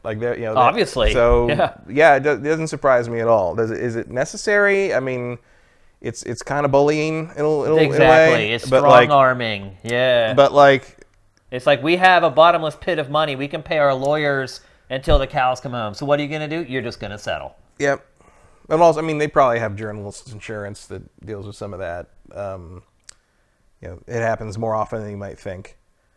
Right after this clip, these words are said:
Speaker 2: We didn't have that any places I've <laughs> worked.
Speaker 1: Well, no, but, like, if you go to an actual news outlet, there's a journalist,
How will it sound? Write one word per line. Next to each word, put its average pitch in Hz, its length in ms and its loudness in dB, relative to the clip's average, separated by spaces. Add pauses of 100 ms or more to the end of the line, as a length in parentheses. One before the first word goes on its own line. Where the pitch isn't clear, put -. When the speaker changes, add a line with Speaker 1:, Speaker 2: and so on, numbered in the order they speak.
(220)
Speaker 2:
We 117 140 -6
didn't 160 220 -4
have 156 240 2
that 156 260 4
any 156 160 -6
places 151 380 -4
I've 147 200 4
<laughs> - 300 -12
worked. - 320 -8
Speaker 1:
Well, 156 160 6
no, 160 320 8
but, 131 140 4
like, 131 200 6
if 131 80 -4
you 147 100 0
go 135 180 4
to 127 40 6
an 120 80 4
actual 120 400 0
news 117 300 -6
outlet, 98 360 -6
there's 104 180 -12
a - 20 -16
journalist, 101 560 -14